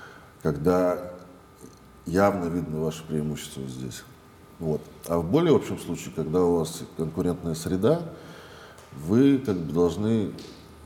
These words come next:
все услуги и товары покупать как бы на рынке у тех, кто это де-, кто на этом специализируется, да, а сами вы должны делать только ваши ключевые переделы, то есть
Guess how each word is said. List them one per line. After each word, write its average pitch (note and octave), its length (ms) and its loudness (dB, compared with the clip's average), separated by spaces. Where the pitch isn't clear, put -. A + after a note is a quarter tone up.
все F2 220 0
услуги G#2+ 500 2
и E2 60 4
товары G2 320 2
покупать - 720 -2
как D#2 120 -4
бы D#2+ 120 0
на F#2 200 4
рынке D#3 360 -2
у E2 100 -4
тех, C#3+ 320 2
кто F#2+ 160 2
это F#2 260 2
де-, F#2 180 0
кто - 240 2
на G#2 140 6
этом A2+ 180 4
специализируется, F2+ 840 -4
да, A#2 200 2
а - 40 2
сами D#3 280 0
вы A2 100 0
должны F2+ 320 0
делать A2 300 0
только F#2+ 280 -4
ваши E2+ 360 0
ключевые A2+ 680 4
переделы, F#2 520 4
то - 120 -4
есть E2 160 -4